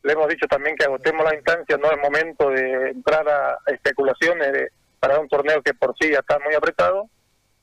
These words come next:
Pero le decía, tienen toda la razón los árbitros y la Asociación Boliviana de Árbitros porque se sienten indefensos, por lo que le decía.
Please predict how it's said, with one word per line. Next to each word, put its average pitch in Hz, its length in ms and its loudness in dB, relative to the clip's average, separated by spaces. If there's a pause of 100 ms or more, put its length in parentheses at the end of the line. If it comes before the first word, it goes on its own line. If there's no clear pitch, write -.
(120)
Pero 156 260 2
le 151 100 0
decía, 151 280 0
tienen 160 260 0
toda 165 140 2
la 147 60 0
razón 160 360 0
los 147 140 4
árbitros 170 480 0
y 135 60 0
la 131 80 -2
Asociación 131 360 -2
Boliviana 147 360 0
de 156 60 2
Árbitros 165 360 -4
porque 131 420 -2
se 131 120 -2
sienten 156 320 -2
indefensos, 180 580 0 (400)
por 139 140 2
lo 135 100 0
que 143 120 0
le 139 180 0
decía. 160 280 0